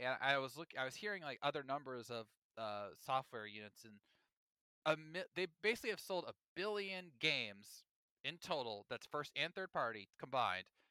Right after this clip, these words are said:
in not even six years of the Switch. Like, that's just mind-blowing. I, I, I'm so happy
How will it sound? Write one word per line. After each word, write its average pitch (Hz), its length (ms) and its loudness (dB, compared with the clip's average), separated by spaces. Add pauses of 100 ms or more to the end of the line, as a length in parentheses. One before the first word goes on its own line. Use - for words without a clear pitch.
(200)
in 135 300 6 (220)
not 151 220 12
even 156 180 -2
six - 380 -10
years 131 220 -6
of 113 100 -8
the 104 60 -16
Switch. - 560 -10 (680)
Like, 127 160 -4
that's 226 220 8
just - 260 -8 (340)
mind-blowing. 120 840 4 (400)
I, 139 100 -2
I, 143 320 -2
I'm 151 100 -2
so 214 220 0
happy 175 320 4